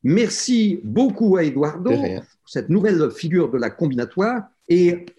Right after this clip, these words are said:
Speaker 1: euh, nous allons passer à un autre, euh, sonnet monorime. C'est un sonnet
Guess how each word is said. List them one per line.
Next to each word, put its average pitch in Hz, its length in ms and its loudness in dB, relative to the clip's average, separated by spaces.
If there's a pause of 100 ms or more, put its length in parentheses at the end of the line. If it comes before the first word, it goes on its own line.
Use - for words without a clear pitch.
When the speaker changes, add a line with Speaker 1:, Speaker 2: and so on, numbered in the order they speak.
(140)
Speaker 1:
euh, 143 340 0
nous 170 360 2
allons 170 260 2
passer 240 380 0
à 208 80 4
un 165 220 4
autre, 214 720 2 (540)
euh, 123 480 2 (580)
sonnet 175 720 2
monorime. 175 760 2 (440)
C'est - 380 -2
un 156 200 2
sonnet 208 880 0